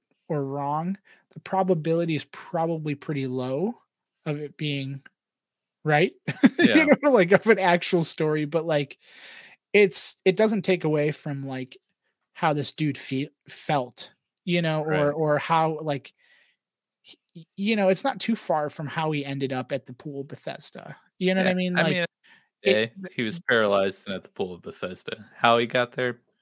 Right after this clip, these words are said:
Speaker 2: is it really that big of a deal?
Speaker 1: No,
Speaker 2: Probably not.
Speaker 1: and I, I just, I, I think a lot of those minor details, like, y-, they give the emotion, they give the feelings that this dude probably had, and so I really like it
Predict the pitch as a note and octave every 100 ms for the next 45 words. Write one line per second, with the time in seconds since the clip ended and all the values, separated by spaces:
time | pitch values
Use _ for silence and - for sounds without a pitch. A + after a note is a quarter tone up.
0 | _ _ _ _ A3 G3+ D4+ C#4+ D4+ D4+
1 | D4 D4 C#4+ C4+ _ C#4+ C#4 A#3+ D4+ A#3
2 | E3+ G3 G#3 G#3 G#3 F#3+ F#3+ - - -
3 | G3+ F#3 E3+ G#3 E3+ D#3 D#3 D#3 D3+ C#3
4 | D#3+ D3+ D3+ C3+ C#3+ D3+ - D#3 C#3+ C3+
5 | - C3+ C3 - _ _ _ _ _ F3
6 | F#3 _ _ - E3+ E3+ C#3 D#3+ F3+ D3
7 | C3 D#3 D3 C#3+ C#3+ C#3 - C3+ C#3 C#3
8 | D#3 D3 C#3 - D3+ C#3 C3+ C3 - D3
9 | - C3 - C3+ B2+ D3 B2+ B2+ C3 B2+
10 | B2 B2+ - C#3+ D#3 D#3 E3+ D#3 C#3+ C#3
11 | C3 C3+